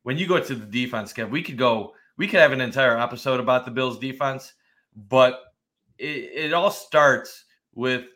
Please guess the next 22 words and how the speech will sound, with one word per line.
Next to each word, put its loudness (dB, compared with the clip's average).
the -8
defensive -2
line -6
and -2
the -6
secondary. -6
We -8
said -2
all 2
offseason -2
that -6
we -12
thought -4
this -12
D -12
line -10
could -20
be -8
a -12
top -10
five -6
unit -10